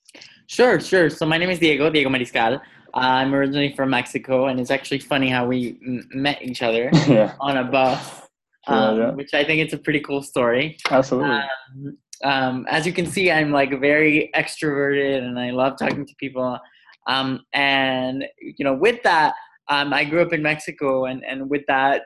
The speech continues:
Speaker 1: same sort of openness and extrovert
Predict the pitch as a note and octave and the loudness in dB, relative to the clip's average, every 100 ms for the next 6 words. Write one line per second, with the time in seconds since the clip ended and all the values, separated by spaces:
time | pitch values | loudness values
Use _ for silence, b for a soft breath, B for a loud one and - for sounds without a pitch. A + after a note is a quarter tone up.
0 | - D3+ C#3+ D3 C#3+ C#3+ D3 C3+ B2+ B2+ | -8 -4 -2 -2 -6 -4 -4 -4 -6 -14
1 | _ _ _ _ _ _ _ D#3 D#3 D#3 | _ _ _ _ _ _ _ 0 0 0
2 | D3 C#3+ C3+ C3+ B2+ B2 - - C#3 C3+ | 2 2 0 -2 -4 -4 -6 -8 -4 -2
3 | C3+ | -2